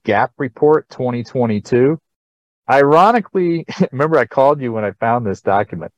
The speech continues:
I was reading, reading just the, you know, like, executive summary. Uh, ironically, the title of this document is called The Closing Window. <laughs> Remember Klaus Schwab said covid was, like, a great opportunity <laughs> for the Great Reset?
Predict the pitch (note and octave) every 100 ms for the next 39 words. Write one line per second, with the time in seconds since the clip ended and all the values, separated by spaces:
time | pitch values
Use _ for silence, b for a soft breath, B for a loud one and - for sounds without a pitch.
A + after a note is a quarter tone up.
0 | _ _ G#2 G#2 G2+ A2 A#2+ G2 F#2+ G#2+
1 | A#2 A#2 G#2+ - F#2 _ _ _ - G#2+
2 | F#2+ - F2+ G2 A2+ E2 F2 A#2 C3 F#2
3 | F2 _ _ _ _ _ _ - A#2 A2+
4 | A2 G#2 A#2 A#2 B2+ E3 F3+ D3+ B2 A2+
5 | A2 G#2+ - C3 D#3 D#3+ C#3 B2 A#2+ -
6 | A2 A2+ A#2+ G2+ F#2+ F2+ - A2 G#2+ F#2+
7 | - A#2 A#2+ B2+ A#2+ G#2+ F2+ G#2+ E2 -
8 | - _ _ _ _ _ _ _ _ -
9 | - B3 - G#3+ - G3 - - - C#3
10 | D3+ E3+ E3 E3+ D#3+ D#3 - C#3+ D#3 C#3
11 | D3+ D3 D3 - B2 C3+ C3+ A#2 A2+ A2+
12 | A2 F#2+ G2 A#2+ A2+ A#2+ A2 - A#2 B2
13 | C3 C3+ - F#3+ D#3+ D#3 D3 C3 G#2+ A#2+
14 | A2+ A2+ B2 C#3+ C#3